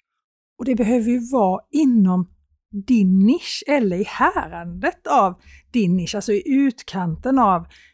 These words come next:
din nisch eller ditt område, det som ditt konto handlar om. För handlar ditt konto, säg om yoga,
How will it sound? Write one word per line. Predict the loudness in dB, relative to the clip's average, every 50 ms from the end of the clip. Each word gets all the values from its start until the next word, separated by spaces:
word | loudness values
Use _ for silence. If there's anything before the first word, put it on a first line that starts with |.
| _ -12 -4 -2
din | 0 2 2 2 2
nisch | 0 0 -2 -4 -4
eller | -2 -2 -2
ditt | -4 -4 -2 0 0 0 -2 -8 -10 -4
område, | 0 2 2 2 2 0 -4 -6 -8 -10 -6 -2
det | -2 0 0 0 -2
som | -2 -2 0 0 0
ditt | 0 -4 -6 -6 _ -20 -20 _
konto | -8 -2 2 4 4 4 2 0 -6 _ _ -16 -16
handlar | -14 -6 -2 2 2 2 2 2 0
om. | 0 -2 -6 -12 -16 -18 -12 -6
För | -4 -2
handlar | 0 0 0 0 0 0
ditt | -2 -4 -4 -4
konto, | -2 -2 -2 -2 -6 -12 -10
säg | -8 -6 -6 -6 -6
om | -10 -12 -16 _ _ _ _ _ _ _ -8 -2 0
yoga, | 0 0 0 -2 -2 -4 -6 -6 -6